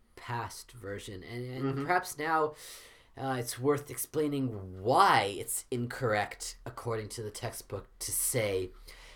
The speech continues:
Speaker 1: "If I saw him yesterday, I would have told him about our project."
Speaker 2: Oh, well, I, I'd love to do that, but it's, I don't know, wha-, it's going to be, uh, I don't know how to explain it without being super boring, honestly.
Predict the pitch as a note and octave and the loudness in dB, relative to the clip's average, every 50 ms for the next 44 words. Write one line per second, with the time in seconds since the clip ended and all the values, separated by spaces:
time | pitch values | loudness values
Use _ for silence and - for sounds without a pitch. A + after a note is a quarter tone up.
0 | - - - - - - - - D#3 B2+ - E3 D3+ - - E3 D#3 C#3+ C#3 D3 | -20 -20 -20 -20 -20 -4 0 0 0 4 6 6 8 8 8 8 8 8 8 8
1 | C3+ C3 B2+ B2+ B2+ B2+ - - A#2 A#2+ B2 A#2 A2+ A2+ A2+ - - - A2+ A2 | 6 6 6 6 6 4 2 -2 0 0 2 2 2 0 -2 -4 -6 -4 -4 0
2 | G#2+ A#2 B2 A#2 A#2 - - B2+ A#2+ A#2 B2 A#2+ G#2+ G2+ F2+ - G#2+ G2+ G2+ G2 | 2 2 2 2 2 0 0 2 2 2 2 0 -2 0 2 2 2 2 2 0
3 | - - A#2+ G#2 G2 - - - F3 F3 F#3 F3 E3 F#3 F#3+ E3 C#3+ - - B2 | 0 2 2 2 2 0 2 8 10 10 10 12 10 10 10 10 10 8 6 4
4 | C#3 D3+ D#3+ D#3+ - - D3+ D3+ B2+ A#2 A#2+ A#2 B2 D3 E3 E3 - F3 E3+ F#3 | 4 4 4 2 2 4 4 4 4 4 6 8 8 10 8 6 4 -2 -2 0
5 | F3+ E3 E3 D3 C3 G#2+ A2+ A#2+ A2+ A2 - - - - D3 C#3 C#3 C#3 - - | 4 6 6 6 6 6 4 2 2 2 0 -4 0 4 4 4 4 4 2 -2
6 | - - - - - - - - - - - - - - - - - - - - | 0 -2 -2 -4 -8 -16 -20 -20 -20 -20 -20 -20 -20 -20 -20 -20 -20 -20 -20 -20
7 | - - - D3 D3+ E3 F3+ G3 A3 A3+ A3+ G#3+ G3+ F3+ E3 - F3 F3 - - | -20 -12 -6 -2 2 4 6 8 8 10 10 10 10 10 8 8 6 4 2 2
8 | - - - F3+ F#3+ F3+ - - - - - - C#3 C#3 C#3+ D3 C#3 - C#3 C3 | -4 -6 0 2 2 2 2 0 -4 -2 0 2 4 6 6 4 4 2 0 0
9 | A2 - - - - - - - C3+ B2 A#2+ A#2 A#2 A#2 A#2+ A#2+ A#2 A#2 A2+ A2 | 0 -2 -6 -16 -20 -20 -4 0 2 2 2 2 2 2 2 2 2 2 0 -2
10 | G#2+ G#2 G#2 G#2 G#2 A2 G#2+ G#2+ G#2+ G#2+ G#2+ - B2 C3+ D3 C#3+ F3+ G3 G3+ G3 | -2 -2 -4 -2 0 2 2 4 4 4 4 4 4 4 6 6 6 8 8 8
11 | F3+ F3+ F3+ - E3+ D#3+ - - D#3 D#3 D3+ C#3 B2 B2+ B2 B2 A#2+ A#2 A2+ G#2 | 8 8 6 4 4 2 0 2 4 4 4 4 4 2 2 4 4 4 2 0
12 | A2 A2 A2 G#2+ - - A#2 - G#2+ - - G2 F#2+ F#2 - F#2 F2 E2+ E2+ E2 | -2 -2 -2 -4 -4 -6 -6 -8 -6 -4 -2 0 0 0 -2 -6 -8 -10 -10 -10
13 | - - - - - - | -10 -10 -10 -10 -12 -14